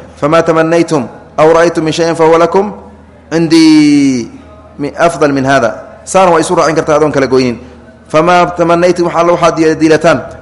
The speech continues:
"aw ra'aytum," aad aragtaan, "oo min shayin fa huwa lakum," oo adinka idiin sugnaaday,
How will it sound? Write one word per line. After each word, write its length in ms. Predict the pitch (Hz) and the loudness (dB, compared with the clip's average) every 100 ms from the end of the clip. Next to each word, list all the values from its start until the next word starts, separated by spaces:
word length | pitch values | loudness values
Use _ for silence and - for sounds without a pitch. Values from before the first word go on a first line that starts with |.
| - | -2
"aw 80 | 156 | 2
ra'aytum," 280 | 175 180 175 | 2 2 2
aad 100 | 170 | 2
aragtaan, 240 | 165 170 165 | 2 0 0
"oo 60 | |
min 80 | 165 | -2
shayin 260 | 180 185 160 | -2 -2 0
fa 100 | 170 | 2
huwa 120 | 170 | 4
lakum," 260 | 180 180 208 196 - - - | 2 2 -2 -4 -16 -20 -2
oo 60 | 147 | 0
adinka 220 | 190 180 | 0 0
idiin 180 | 185 220 | 0 0
sugnaaday, 380 | 190 170 135 | -2 0 0